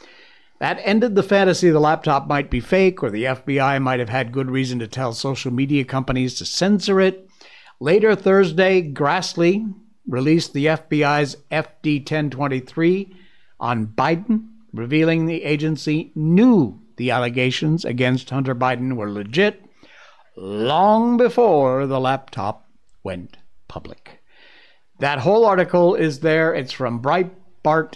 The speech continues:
and I cannot encourage you enough to read it. It is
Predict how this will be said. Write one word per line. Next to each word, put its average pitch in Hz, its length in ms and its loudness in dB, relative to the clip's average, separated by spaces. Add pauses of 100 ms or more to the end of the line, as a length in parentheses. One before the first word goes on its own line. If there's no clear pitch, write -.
and 127 120 -6
I 123 220 -6 (180)
cannot 170 520 -4
encourage 135 580 -4
you 143 140 -2
enough 123 340 -6 (320)
to 120 180 -10
read 113 380 -4
it. - 260 -12 (480)
It 220 300 -8
is 147 420 -4